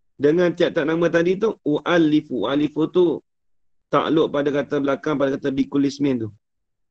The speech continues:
U'alifu, mengaranglah oleh aku. Soalan kata,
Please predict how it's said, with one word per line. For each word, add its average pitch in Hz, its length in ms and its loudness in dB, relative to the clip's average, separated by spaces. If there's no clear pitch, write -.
U'alifu, 156 960 2
mengaranglah 147 880 2
oleh 135 240 0
aku. 120 320 -8
Soalan 135 240 2
kata, 170 180 0